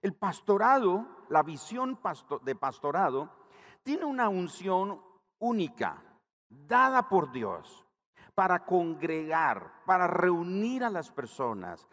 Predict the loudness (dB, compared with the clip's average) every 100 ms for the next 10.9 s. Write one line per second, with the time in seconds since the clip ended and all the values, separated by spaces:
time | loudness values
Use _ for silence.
0 | -20 -2 2 2 2 2 2 2 0 0
1 | 0 0 -2 -8 -10 -6 -6 -6 -6 -6
2 | -6 -8 -8 -6 -6 -6 -14 -20 -20 -20
3 | _ _ _ _ _ 2 2 2 -2 0
4 | -2 -4 -8 -20 _ _ 0 0 0 -8
5 | -8 -4 -2 -2 -4 -8 -4 -4 -4 -6
6 | -14 -20 _ _ -20 -20 -2 -2 2 0
7 | -2 -8 -12 -14 -14 -10 -8 -8 -10 -14
8 | _ _ _ _ _ -2 -2 -4 -8 -6
9 | -4 2 2 2 0 -6 -6 -4 -4 -6
10 | -2 -4 -4 -6 -6 -8 -6 -8 -8